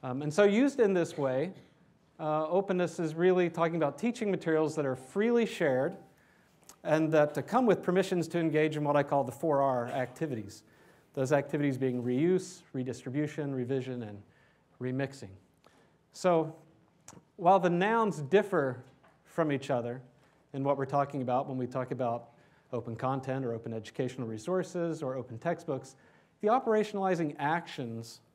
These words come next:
that go with each of those uses of the word open are the same. It's really about sharing and about being generous with other people and about giving.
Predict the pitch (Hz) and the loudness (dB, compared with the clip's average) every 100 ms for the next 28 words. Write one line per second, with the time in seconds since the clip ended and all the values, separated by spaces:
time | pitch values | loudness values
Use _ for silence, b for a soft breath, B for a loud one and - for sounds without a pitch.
0 | _ _ _ _ - 139 123 147 160 139 | _ _ _ _ -8 -8 0 2 4 4
1 | 135 131 131 147 147 135 127 117 131 131 | 2 -2 -2 -4 -2 -2 -2 -4 -6 -6
2 | 127 127 123 127 120 B B - 139 127 | -6 -6 -6 -8 -8 B B -6 -4 -4
3 | 117 131 131 117 117 117 208 196 117 98 | -6 -6 -8 -8 -10 -6 -4 -4 -6 -10
4 | _ b b b - 131 180 185 180 175 | _ b b b -10 -4 2 2 2 2
5 | 160 143 - - 165 147 104 - - _ | 2 2 -4 -6 -2 -2 -4 -10 -20 _
6 | _ _ b b b - 120 120 120 113 | _ _ b b b -10 -6 -2 -4 -4
7 | 123 117 117 180 160 101 - - - 120 | -6 -6 -4 -4 -4 -8 -14 -20 -14 -12
8 | 110 110 110 139 120 110 104 107 113 120 | -8 -8 -8 -10 -10 -12 -10 -10 -10 -6
9 | 135 104 | -6 -6